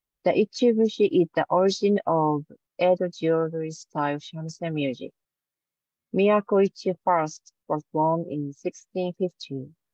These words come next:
as the second son of the abbot of Myofukuji Temple in Kyoto. He gradually unified the various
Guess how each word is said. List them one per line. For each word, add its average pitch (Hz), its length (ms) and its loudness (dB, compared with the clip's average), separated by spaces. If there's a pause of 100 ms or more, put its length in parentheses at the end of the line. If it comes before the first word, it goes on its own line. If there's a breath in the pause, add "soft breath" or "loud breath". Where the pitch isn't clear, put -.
(120)
as 156 200 -2
the 151 100 -4
second 196 540 -4
son 175 420 -2
of 151 140 -4 (100)
the 147 160 -4
abbot 160 320 -4 (220)
of 143 240 -4
Myofukuji 165 840 -4
Temple 147 640 -10
in 135 160 -8 (100)
Kyoto. 131 520 -4 (1040)
He 208 260 2
gradually 180 920 2
unified 151 680 -4 (220)
the 139 220 -4 (100)
various 180 480 0